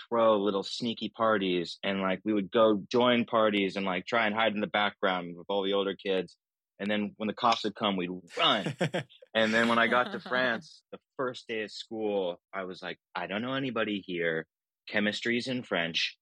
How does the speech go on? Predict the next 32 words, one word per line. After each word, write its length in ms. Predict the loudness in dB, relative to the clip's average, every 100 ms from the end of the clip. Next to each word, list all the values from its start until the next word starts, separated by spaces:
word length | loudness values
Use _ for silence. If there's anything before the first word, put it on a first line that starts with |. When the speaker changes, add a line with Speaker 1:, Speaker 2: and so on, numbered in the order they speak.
| -4
Speaker 1:
I 100 | 0
don't 120 | 2
even 160 | 2 -2
know 100 | -6 0
French, 480 | 2 2 -2 -8 _ -4
let 100 | 0
alone 220 | 0 -2
chemistry." 680 | 0 0 0 -2 -2 0 0
Like, 360 | 2 2 0 -4 _ -18 -10
Speaker 2:
<laughs> 400 | -4 -2 -2 2
Speaker 1:
and 260 | 4 4 2 2
there 160 | 4 6
was 180 | 6 4
Speaker 3:
Wow. 320 | -4 -12 -8
Speaker 1:
this 380 | -4 -4 -6 -12 -8
Speaker 3:
<laughs> 160 | -2
Speaker 1:
Danish 400 | 0 2 2 0 -2
kid 260 | 0 0
in 100 | 0
the 60 | -4
class. 460 | 0 2 4 0 -6
His 140 | -8
name 140 | -8
was 140 | -8 -10
Thomas. 600 | -6 -4 -2 -4 -8 -14
So 580 | -16 -14 -8 -4 -2 -2
nice, 480 | -2 -4 -4 -6 -10
so 420 | -10 -10 -8 -6
nice. 420 | -2 0 -2 -4 -12
And 100 | -8
he 80 | -8
spoke 300 | -2 -2